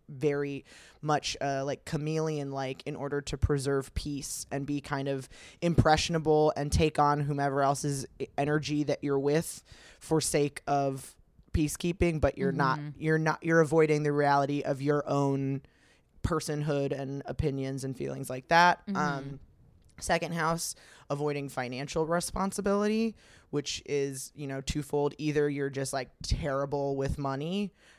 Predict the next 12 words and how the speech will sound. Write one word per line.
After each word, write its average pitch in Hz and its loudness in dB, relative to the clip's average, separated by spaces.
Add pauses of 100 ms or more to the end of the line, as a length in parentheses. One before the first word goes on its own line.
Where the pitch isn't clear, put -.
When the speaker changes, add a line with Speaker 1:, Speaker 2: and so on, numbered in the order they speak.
Speaker 1:
uh, 135 -2
and 139 -4
you 139 -6
might 139 -6
put - 2 (140)
faith 139 -6
into 139 -6
ideas 135 -6
that 139 -6
aren't 143 -14
fully 147 -2
formed, 147 -6